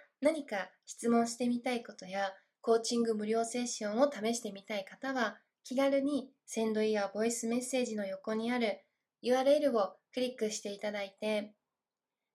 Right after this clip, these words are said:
InstagramマークからInstagramへ移動していただいて、Instagramのプロフィール欄のライン、または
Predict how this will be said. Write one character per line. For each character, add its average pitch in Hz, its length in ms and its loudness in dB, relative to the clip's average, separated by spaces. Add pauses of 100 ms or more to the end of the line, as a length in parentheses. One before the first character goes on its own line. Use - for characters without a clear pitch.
Instagram 226 600 2
マ 233 140 0
ー 240 80 0
ク - 120 -18
か 208 120 -6
ら 214 320 0 (260)
Instagram 233 680 2
へ 196 220 0 (180)
移 214 100 -4
動 220 140 6
し 214 80 -2
て 220 140 -2
い 214 60 -6
た 214 120 -8
だ 214 120 -6
い 220 80 -10
て、 254 440 0 (480)
Instagram 226 640 2
の 185 120 -6
プ 214 140 -4
ロ 220 100 2
フ 220 60 -8
ィ 233 120 -2
ー 226 40 -2
ル 247 100 6
欄 220 220 0
の 175 100 -12
ラ 196 140 -8
イ 214 160 0
ン、 214 60 -6 (560)
ま 247 120 0
た 269 160 0
は 208 200 -2